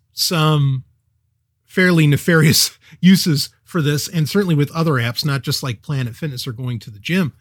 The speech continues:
But I saw that, and I, and the instant it came out, I was like, "Oh, oh, I, I, I don't like this." <laughs> And I mean, you're talking to a guy who's happy to wear a mask all the time, of course, for other reasons, but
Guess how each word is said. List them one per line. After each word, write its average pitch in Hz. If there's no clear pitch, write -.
But 170
I 269
saw 262
that, 226
and 190
I, 185
and 175
the 190
instant 233
it 202
came 190
out, 185
I 175
was 156
like, 180
"Oh, 208
oh, 180
I, 156
I, 165
I -
don't 143
like 110
this." -
<laughs> -
And 262
I -
mean, 262
you're 302
talking 262
to 233
a 196
guy 190
who's 156
happy 220
to 180
wear 175
a 156
mask 160
all 165
the 131
time, 127
of -
course, 123
for 127
other 110
reasons, 135
but 139